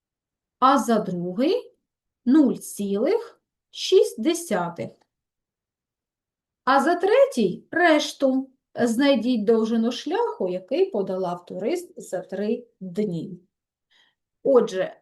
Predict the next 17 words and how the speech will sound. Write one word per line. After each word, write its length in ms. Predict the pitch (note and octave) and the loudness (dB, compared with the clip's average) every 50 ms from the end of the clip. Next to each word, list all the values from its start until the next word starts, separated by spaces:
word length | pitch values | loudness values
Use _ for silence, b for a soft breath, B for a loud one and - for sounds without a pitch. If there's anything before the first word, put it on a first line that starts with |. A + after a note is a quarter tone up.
| _ _ - | _ _ -4
в 40 | |
математиці 920 | A3+ A#3 C4 C4 - C#4+ C#4 D#4+ F#4+ A4 A4 G4+ D#4 - - - A#3+ G#3+ G#3+ - | -2 -2 0 0 0 0 2 2 2 2 2 0 -4 -4 -2 -4 -4 -4 -4 -6
усе 380 | B3+ B3 - - E4 F4 F4+ | -8 -8 -6 -4 -2 -2 -2
ціле, 720 | F4+ - - - - A#3+ A3 G3 F#3 F3+ G3+ A#3 D4 F4 - _ _ _ _ - | -2 -6 -12 -8 -4 -2 -2 -2 -2 -4 -4 -4 -6 -8 -10 _ _ _ _ -4
наприклад, 500 | A#3+ A#3 A3+ A3 G#3 G3+ - G3+ F#3+ - _ | -4 -2 -2 -2 -6 -6 -6 -8 -10 -10 _
повна 600 | - A#3 C#4+ F4+ G4 F#4 D4+ A#3 G3 F3 E3+ E3+ - | -6 -2 0 0 0 2 2 0 0 0 -4 -8 -4
піца, 640 | G#3+ A3+ A#3 A#3 A3 G#3+ G#3+ - - G#3 G3 G3 - - | 0 2 2 2 2 0 -2 -8 -8 -8 -8 -8 -8 -6
повна 380 | C#4+ E4+ F#4 F4+ D#4 A#3 A3 | -2 -2 0 0 0 -2 -2
шоколадка 1000 | G#3 - - F#3+ F#3 - F3+ F3+ F#3 F#3 G#3 A3+ A#3+ A3+ G#3+ - - - - - - - | -4 -6 -8 -10 -10 -8 -8 -8 -6 -4 -2 0 0 0 0 -2 -6 -8 -10 -10 -10 -8
тощо, 640 | - G3 F3+ - F3 E3+ - - E4 G4+ A4 - B B B B B B B B | -6 -6 -6 -6 -8 -10 -8 -6 -4 -4 -4 -6 B B B B B B B B
ми 160 | A#3+ E4 A4 | -2 -2 0
завжди 380 | G#4+ D#4+ B3 A#3+ G#3+ G3 C4+ E4 | 2 2 0 0 0 0 0 0
сприймаємо 720 | E4 - - A#3+ G#3+ G#3 G3+ G#3+ A#3+ C4+ D4+ C#4 A#3+ A#3 | -2 -2 -4 -2 -2 -2 0 0 0 0 2 2 0 0
це 140 | A3+ - F#3 | 0 -4 -8
все 260 | F#3 - - A#3+ A#3+ | -8 -6 -2 0 0
як 280 | A3+ G3 G#3 G#3 - - | 2 0 -2 -4 -4 -4
одиниця. 800 | - G#3+ G#3+ A3+ A3+ G#3+ G#3 F#3+ C#3 C3 C3+ - - - - | 0 0 2 2 2 2 2 0 -2 -4 -8 -10 -12 -14 -14